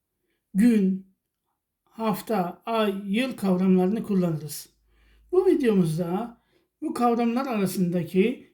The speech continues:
ilgileri beraberce işleyeceğiz.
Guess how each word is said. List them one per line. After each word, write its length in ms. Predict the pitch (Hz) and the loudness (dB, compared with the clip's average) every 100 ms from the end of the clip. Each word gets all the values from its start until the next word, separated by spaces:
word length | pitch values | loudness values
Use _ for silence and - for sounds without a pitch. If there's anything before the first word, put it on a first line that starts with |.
| _ | _
ilgileri 680 | 233 220 190 196 196 254 - | -2 0 2 2 2 0 0
beraberce 640 | 226 220 208 196 185 254 | 0 2 0 0 -2 -2
işleyeceğiz. 800 | 247 - 202 160 160 147 135 - | -4 0 0 2 -2 -6 -10 -16